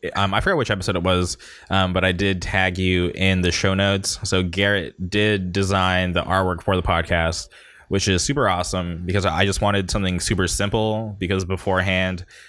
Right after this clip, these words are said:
um, everything was just mixed up and just random photos of me or random friends that I would post, and I felt like I needed to make it more uniform. So thank you, Garrett, for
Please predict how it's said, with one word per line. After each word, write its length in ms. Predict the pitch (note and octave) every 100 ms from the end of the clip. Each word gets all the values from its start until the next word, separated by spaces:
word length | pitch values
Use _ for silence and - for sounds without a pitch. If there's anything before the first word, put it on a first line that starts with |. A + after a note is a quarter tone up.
| - -
um, 240 | E2+ E2+ -
everything 320 | F#2+ F#2 F#2+
was 160 | F2+
just 180 | F2+ F2
mixed 360 | F#2+ G2 - -
up 260 | F#2 F2+
and 100 | F2+
just 140 | F2+ E2+
random 380 | F2+ F#2 F#2 F2+
photos 600 | F#2+ F2+ F#2 F2+ F2 F2+
of 380 | E2 E2+ -
me 480 | - F2+ G2 G2 F#2+
or 120 | F2+ F2
random 340 | F2+ F2+ E2+
friends 300 | - F2+ F2
that 100 | F#2
I 60 | F2+
would 120 | F2
post, 460 | - F#2+ F#2+ F2+
and 340 | E2+ D#2+ D#2+ D2
I 80 | E2+
felt 460 | - - F#2+ E2+
like 160 | F2 F2+
I 40 |
needed 380 | F2+ F2+ F2+ E2+ - - - -
to 80 |
make 180 | G#2 G2
it 160 | F2 -
more 180 | G2 F2+
uniform. 920 | F#2 C#3 B2 G2 F#2+ F2+ F2 F2 F2
So 320 | - E2+ E2
thank 240 | - F#2 F2+
you, 80 |
Garrett, 360 | E2 F2+ F2+ D2
for 460 | - F2 E2 E2